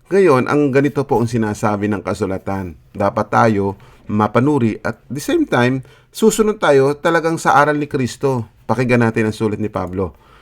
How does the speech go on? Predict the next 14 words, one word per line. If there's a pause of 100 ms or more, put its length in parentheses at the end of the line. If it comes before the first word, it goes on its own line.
(320)
Sa
ikalawang
Timoteo
uno
trese, (400)
"Ituro
mo (480)
ang
tamang
aral." (240)
Tandaan
po
natin,
ha?